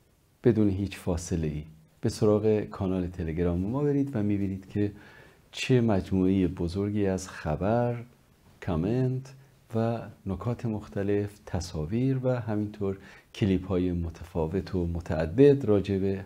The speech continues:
حقوق کودکان خواهید دید. ات کودکان ام.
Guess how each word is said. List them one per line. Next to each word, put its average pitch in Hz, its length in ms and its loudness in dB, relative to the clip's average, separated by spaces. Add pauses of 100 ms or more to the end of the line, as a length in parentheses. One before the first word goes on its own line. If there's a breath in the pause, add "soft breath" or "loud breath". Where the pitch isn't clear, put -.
حقوق 104 400 0
کودکان 90 580 -2 (540 loud breath)
خواهید 85 480 0
دید. - 300 -14
ات 120 340 4 (180)
کودکان 92 600 -2 (1120 loud breath)
ام. 80 240 0